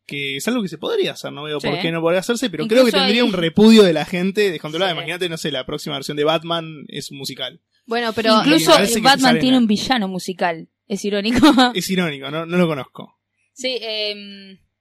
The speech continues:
Speaker 2: ah, no, no me sale el nombre, pero lo tiene.
Speaker 3: Eso, eso igual viene de la mano, y disculpen si me voy un poco por las ramas, pero creo que viene de la mano un poco con esta cuestión machista de que los superhéroes tienen que ser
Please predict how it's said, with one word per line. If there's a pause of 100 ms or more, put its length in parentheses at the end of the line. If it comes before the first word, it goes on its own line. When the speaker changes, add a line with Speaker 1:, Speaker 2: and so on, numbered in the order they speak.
Speaker 2:
ah,
no,
no
me
sale
el
nombre,
pero
lo
tiene. (580)
Speaker 3:
Eso,
eso
igual
viene
de
la
mano,
y
disculpen
si
me
voy
un
poco
por
las
ramas,
pero
creo
que
viene
de
la
mano (220)
un
poco
con
esta (460)
cuestión
machista
de
que
los
superhéroes
tienen
que
ser